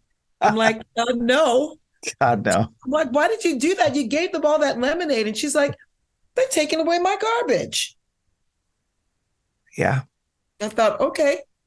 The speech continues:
Speaker 1: But I, I fell into the habit of calling her when I had a really bad day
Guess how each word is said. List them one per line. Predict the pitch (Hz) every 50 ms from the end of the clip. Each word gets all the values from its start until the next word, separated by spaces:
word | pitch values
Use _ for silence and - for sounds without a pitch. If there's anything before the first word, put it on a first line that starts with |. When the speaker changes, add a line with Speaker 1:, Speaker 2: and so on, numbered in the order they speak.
| _ _ _ _ _ _ - - - - - - - - - _ _
Speaker 1:
But | 311 330 339 - - - - _ -
I, | 247 262 269 277 269 - -
I | 226 247
fell | 247 - 262 269 277
into | 269 254
the | 208 220
habit | 214 214 208 208 190 190
of | 180 -
calling | - 196 190 190 190 185 185 170 - - -
her | 180 165
when | 156 156 160
I | 151 151
had | 151 165 160 156
a | 147 139
really | 143 156 160 160 160
bad | 139 147 143 143 143 135
day | 139 131 131 131 127 135 -